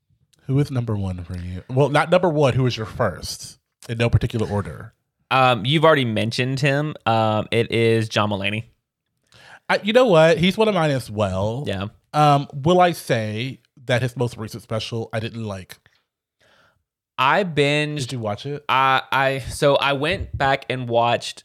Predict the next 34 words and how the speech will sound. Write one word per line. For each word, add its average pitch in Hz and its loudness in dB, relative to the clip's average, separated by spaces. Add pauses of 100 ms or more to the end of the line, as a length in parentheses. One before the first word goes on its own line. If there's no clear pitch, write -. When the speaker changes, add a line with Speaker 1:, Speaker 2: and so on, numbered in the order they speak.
(140)
Speaker 2:
'cause 131 -2
I 127 2
can't 147 -4
find 131 0
Speaker 1:
New 127 0
in 135 0
Speaker 2:
his 135 0
Speaker 1:
Town? 147 2 (240)
New 117 -8
in 127 -6
Town 110 -4
was 98 -8
so 98 -8
good. 98 -2
<laughs> - -12
Speaker 2:
Yes, 135 6 (180)
but 156 2
no. 175 4
The, 160 0
the, 165 -2
so 175 -6
he 165 -2
has, 185 0
like, 180 0
three 170 -4
that 190 0
are 185 0
on, 147 0
like, 135 -2
H 135 -4
B 123 -2
O, 117 0
Netflix 113 -6 (320)
area, 104 -2